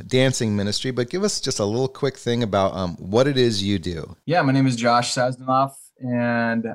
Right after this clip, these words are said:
Speaker 2: I lead a b-boy, which is breakdance ministry.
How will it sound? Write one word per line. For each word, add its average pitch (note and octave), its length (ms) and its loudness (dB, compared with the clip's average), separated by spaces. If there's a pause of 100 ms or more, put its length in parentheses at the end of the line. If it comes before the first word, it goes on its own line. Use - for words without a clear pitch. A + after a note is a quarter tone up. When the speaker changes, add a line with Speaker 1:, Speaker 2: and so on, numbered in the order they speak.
Speaker 2:
I A#2 240 0
lead B2 340 0
a A2+ 80 4
b-boy, C3 640 0 (140)
which B2+ 220 -8
is G#2+ 180 -8
breakdance A2+ 720 -4
ministry. C#3 760 0